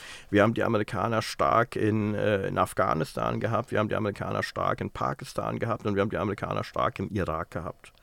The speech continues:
Und im Irak gehen die amerikanischen Truppen zweitausendelf raus. Ähm,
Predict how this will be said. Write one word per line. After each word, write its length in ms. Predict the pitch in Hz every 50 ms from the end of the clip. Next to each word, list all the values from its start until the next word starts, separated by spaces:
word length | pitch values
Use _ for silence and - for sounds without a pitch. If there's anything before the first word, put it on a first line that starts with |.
| - - - - - - - - - - _ -
Und 520 | - 104 104 104 101 104 104 107 - -
im 160 | 110 113 113
Irak 380 | 110 104 92 92 104 143 151 -
gehen 200 | - 120 110 107
die 200 | 110 104 101 92
amerikanischen 520 | 92 98 98 - - 101 104 - - 110
Truppen 220 | 117 113 110 117 110
zweitausendelf 960 | - - - 95 101 - - 98 98 98 - 101 - - 90 87 - - -
raus. 400 | 90 104 131 165 - - - - - - - _ _ _ - - - _ - - - - - - - - - - - - - -
Ähm, 800 | - 104 107 104 107 107 101 98 101 101 101 101 101 101 -